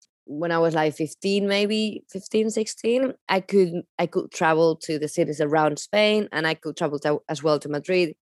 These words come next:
And I was taking workshops from people from America. So, like, really good choreographers. So I discovered hip hop, like, proper hip hop. <laughs> They used to call it street dance.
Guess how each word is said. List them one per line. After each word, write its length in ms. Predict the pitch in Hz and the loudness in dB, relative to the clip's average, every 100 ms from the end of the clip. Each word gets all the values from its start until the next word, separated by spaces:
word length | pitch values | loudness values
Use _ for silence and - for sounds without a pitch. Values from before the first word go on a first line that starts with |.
| _ - | _ -4
And 80 | 175 | 0
I 60 | |
was 120 | 165 | 0
taking 640 | 170 170 160 165 160 156 151 | 2 0 0 0 0 0 -6
workshops 600 | 151 185 185 175 160 - - _ _ _ _ | -2 -2 0 -2 -2 -8 -18 _ _ _ _
from 220 | 214 208 | 4 4
people 340 | 220 208 185 175 | 6 4 6 4
from 240 | 180 175 | 4 2
America. 500 | 170 165 170 196 302 - _ _ - | 2 2 2 2 -2 -2 _ _ -8
So, 380 | - 190 180 | 2 6 8
like, 260 | 170 165 160 | 8 4 2
really 280 | 151 175 175 | 0 2 2
good 180 | 160 180 | 0 -2
choreographers. 580 | 185 170 170 160 170 160 | 0 0 0 -2 -2 -2
So 220 | 170 151 | -4 -2
I 460 | 151 160 156 156 151 | 2 4 4 2 -2
discovered 420 | 156 - - - | -6 -8 -4 -2
hip 220 | 208 254 | 2 0
hop, 260 | 226 226 220 _ _ _ - | 2 2 0 _ _ _ -2
like, 200 | 143 - | -2 0
proper 260 | - 226 175 | 2 4 4
hip 240 | 156 170 | 4 2
hop. 220 | - 151 165 - 349 - | 2 0 0 4 6 6
<laughs> 380 | - - - _ | -2 -20 -20 _
They 60 | 240 | 4
used 220 | 247 - | 4 2
to 80 | 247 | 4
call 180 | 208 | 4
it 100 | - | 4
street 500 | - - 247 208 180 160 | -2 -2 0 0 -2 -2
dance. 540 | 180 160 151 151 - | -2 -2 -4 -8 -12